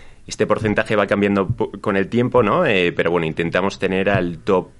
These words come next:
eh, tres por ciento de, de cada sector. Entonces,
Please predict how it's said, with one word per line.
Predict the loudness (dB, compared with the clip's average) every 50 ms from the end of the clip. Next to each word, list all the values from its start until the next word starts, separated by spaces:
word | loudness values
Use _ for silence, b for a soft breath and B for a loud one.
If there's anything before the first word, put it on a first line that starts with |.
| -14 -12 -6
eh, | -4 -2 -2 0 -2 -2 -4 -4 -6 -6
tres | -6 -6 -6 -4
por | -4 -6 -6 -6
ciento | -6 -6 -6 -6 -6 -6 -6 -4
de, | -4 -4 -6 -6 -8 -12
de | -12 -10 -8
cada | -8 -8 -8
sector. | -8 -10 -14 -12 -10 -10 -10 -10 -12 b b b b b b b b -10
Entonces, | -10 -6 -6 -6 -4 -2 0 0 0 0 -2 -6 -6